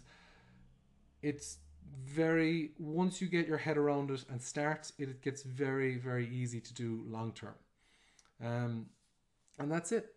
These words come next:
That's the basic thing. So just remember that your calories are like a budget. You've so many to spend in a day or a week. Once you hit your protein, that's the most important one. That's the building blocks. Think of that like your bills.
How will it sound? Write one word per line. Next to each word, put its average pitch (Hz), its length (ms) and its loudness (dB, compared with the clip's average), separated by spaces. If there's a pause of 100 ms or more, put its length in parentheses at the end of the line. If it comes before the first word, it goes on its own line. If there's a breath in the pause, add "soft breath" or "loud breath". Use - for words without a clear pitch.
(140)
That's 147 200 -2
the 151 100 4
basic 151 440 0
thing. 131 240 -2
So 143 200 -2
just - 640 -2 (180)
remember 160 540 4
that 123 280 -2
your 123 140 -4
calories 170 600 4
are 127 60 -4
like 123 160 0
a 131 60 -4
budget. 160 420 2
You've 120 160 -8
so 175 200 2
many 165 200 4
to 151 60 0
spend 143 500 -2 (240 soft breath)
in 120 80 -2
a 120 60 4
day 156 260 4
or 139 140 6
a 131 60 4
week. 190 420 0 (760 loud breath)
Once 165 220 2
you 160 80 0
hit 156 160 0
your 147 100 0
protein, 202 640 6 (720)
that's 160 380 4
the 156 80 -2
most 151 220 2
important 160 380 0
one. 165 160 0
That's 160 200 -2
the 139 100 -2
building 160 340 2
blocks. 160 320 0
Think 139 180 -4
of 139 60 0
that 135 120 -2
like 127 140 -4
your 123 100 0
bills. 151 400 4